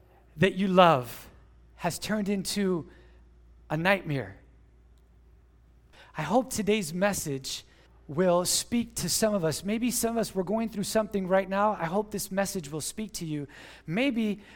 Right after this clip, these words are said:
this message will speak to you because of what you just went through. Maybe this message will speak to you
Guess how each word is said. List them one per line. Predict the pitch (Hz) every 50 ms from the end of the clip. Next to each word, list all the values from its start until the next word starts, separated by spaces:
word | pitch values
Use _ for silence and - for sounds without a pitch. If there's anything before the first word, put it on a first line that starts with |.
| - - - _ _ - _
this | - 175 208 196 -
message | 175 196 214 208 - 202 180 170
will | 190
speak | - - - - 233 220 226
to | - -
you | 214 202 214 214 208 214 196 - - - - - - - -
because | 151 196 - - 208 202 -
of | 175 165
what | 196 - -
you | 180 160 143 -
just | - - - 190 208 196 -
went | - 160 196 233 233 - -
through. | - 131 117 95 - - - _ _ _ _ _ _ - - - _ - - - - - -
Maybe | - 143 170 233 277 302 285 240 214
this | 180 202 180 - -
message | 185 196 190 - - 196 156
will | 185
speak | 151 - - 208 196
to | - - - 202
you | 190 190 190 190 180